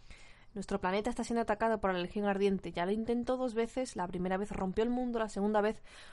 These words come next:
los elfos tuvieron que sacrificar el árbol del mundo y su inmortalidad en un esfuerzo también conjunto de un montón más de gente para derrotar la segunda llegada. Y ahora parece ser una tercera llegada y además con mucha, mucha fuerza. Una tercera llegada que además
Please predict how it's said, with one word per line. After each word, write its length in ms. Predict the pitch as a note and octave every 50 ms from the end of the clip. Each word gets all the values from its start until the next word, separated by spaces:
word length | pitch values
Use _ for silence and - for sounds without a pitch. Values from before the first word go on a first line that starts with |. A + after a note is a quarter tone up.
| -
los 120 | - G3+ C#4
elfos 240 | C#4+ C#4 - B3+ -
tuvieron 260 | - A3 A3+ A3+ A3
que 80 | A#3+
sacrificar 640 | - A3+ - - G3 - G#3 G3+ - A3+ G#3+ G3 - -
el 120 | G3 F#3+
árbol 260 | F#3+ G3+ G#3 G#3 G3+
del 140 | F#3+ F#3 F#3
mundo 300 | G3 G#3 G#3+ G3 F3 - -
y 240 | - A3+ A#3+ A3 - -
su 160 | - - G#3+
inmortalidad 680 | G3+ G3 F#3+ F#3+ F#3+ - F#3+ F3+ F3+ F#3 G3+ G3 F#3+ - - - - - -
en 120 | - G#3+ A3+
un 80 | A#3 B3
esfuerzo 380 | A#3+ - - B3+ B3 - - -
también 260 | - A#3 C4 C#4 C4+
conjunto 500 | - A3 G#3+ - - B3+ B3+ A#3+ G#3 G#3
de 60 | G3+
un 100 | G#3+ A3
montón 280 | A3 G3+ G3 - G#3 G#3
más 160 | G3 F#3+ -
de 80 | F#3+
gente 280 | - G#3 G3+ G#3 A3+ A3+
para 200 | - G3 F#3 F3+
derrotar 420 | F3 F3+ F3+ F3+ - F#3+ F#3+ G3+ - - - - - - -
la 100 | - G3+
segunda 320 | - G#3 F#3+ G3 G3 G#3
llegada. 300 | G#3 G3+ G3 G3+ G#3+ A3+ - - - - -
Y 140 | - G#3+ B3
ahora 240 | C4+ C#4 C#4+ D4 C#4+
parece 240 | C#4+ C4+ C4 C4 C4+
ser 160 | - C#4 C4 B3+ A#3+
una 140 | B3+ C4 A#3+
tercera 380 | A#3+ A3+ - - B3 B3+ C4
llegada 400 | C4 B3 A#3+ A#3+ B3 C4 C4+ - -
y 80 | - A3
además 460 | A3 A3 A3+ B3+ D4+ D#4 - - - - - - - -
con 160 | - G#3 G#3
mucha, 420 | G#3+ A#3 C#4+ C#4+ - - C#4 C4+ -
mucha 500 | A3+ G#3+ G#3 A#3 C4 B3+ - - B3+ - -
fuerza. 500 | - - - A3 F#3+ F#3+ - - - - - - - - - - - - -
Una 100 | - A3+
tercera 280 | A#3 B3+ - C4+ C4 C4
llegada 280 | B3+ B3 B3+ B3+ C4
que 80 | B3 A3+
además 340 | G#3 G3+ A3 B3 A#3+ -